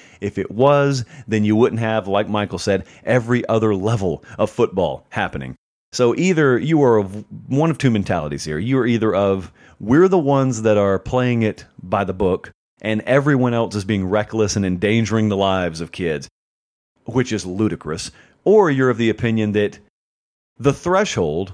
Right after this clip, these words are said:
the non-zero risk threshold that is acceptable to be in in order to play football has been met,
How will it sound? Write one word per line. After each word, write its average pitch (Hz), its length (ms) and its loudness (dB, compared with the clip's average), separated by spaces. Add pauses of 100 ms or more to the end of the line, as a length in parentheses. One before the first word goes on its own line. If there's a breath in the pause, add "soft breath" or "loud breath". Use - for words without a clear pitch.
the 107 140 0
non-zero 156 720 0
risk 127 340 -2
threshold 107 640 -4
that 110 140 0
is 101 160 -2
acceptable 95 840 -4
to 110 140 -8
be 107 260 -2
in 87 120 -4
in 107 140 -4
order 113 160 0
to 98 60 -10
play 107 160 -4
football 90 380 -4
has 107 240 -6
been 107 340 -2
met, 98 340 -4